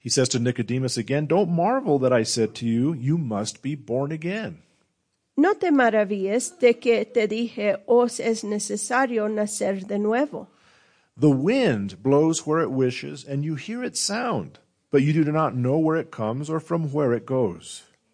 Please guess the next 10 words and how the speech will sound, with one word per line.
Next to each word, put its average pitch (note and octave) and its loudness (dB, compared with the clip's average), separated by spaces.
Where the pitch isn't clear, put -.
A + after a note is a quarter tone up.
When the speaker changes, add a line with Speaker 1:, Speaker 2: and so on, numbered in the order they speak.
Speaker 2:
El D4 2
viento D4 2
sopla B3+ 2
de A#3+ 4
donde A#3+ 2
quiere G#3 0
y B3 -4
oyes C4+ 6
su A#3 -8
sonido, A3+ -2